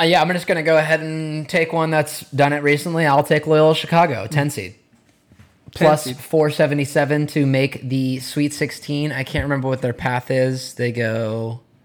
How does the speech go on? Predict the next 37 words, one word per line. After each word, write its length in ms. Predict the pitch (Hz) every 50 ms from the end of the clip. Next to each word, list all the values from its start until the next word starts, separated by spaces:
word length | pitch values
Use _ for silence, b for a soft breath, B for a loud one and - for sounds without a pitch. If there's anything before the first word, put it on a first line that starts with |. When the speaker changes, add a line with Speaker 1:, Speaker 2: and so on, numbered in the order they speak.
| _ _ _ _ _ -
Speaker 1:
uh, 160 | - 113 110
do 140 | 107 113 123
you 60 | 120 123
have 160 | 123 113 113
that 160 | 117 113 113
up 180 | 117 127 - -
in 60 | 123
Speaker 2:
I 80 | 143 143 143
Speaker 1:
front 60 | 143
of 40 | 156
you 140 | 165 160 143
by 60 | 120
Speaker 2:
do. 60 | 113 107
Speaker 1:
chance? 320 | - 131 139 143 - - -
Speaker 2:
And 200 | 147 143 147 143
actually, 520 | 143 147 156 160 156 - - 170 156 151
that 240 | 143 147 151 151 147
was 160 | 160 156 147
sort 320 | - - - 165 156 156 156
of 120 | 151 143
one 220 | 139 139 139 143
of 160 | 143 139 135 131
my, 420 | 131 131 131 131 131 127 127 127
uh, 360 | 127 127 123 123 123 120 113 95
one 120 | 120 123
of 100 | 127 120
my 100 | 117 113
picks. 380 | 113 - - 113 98 - - -
So 180 | - 117 113
I'll 80 | 113 117
give 180 | 120 120 120 117
you, 140 | 117 113 104
yeah, 180 | 82 120 120
they're 100 | 113 110 110
plus 240 | - - 139 131
four 220 | - - 139 135 123
seventy-seven. 800 | - - 131 123 123 123 117 120 - 123 117 117 113 120 117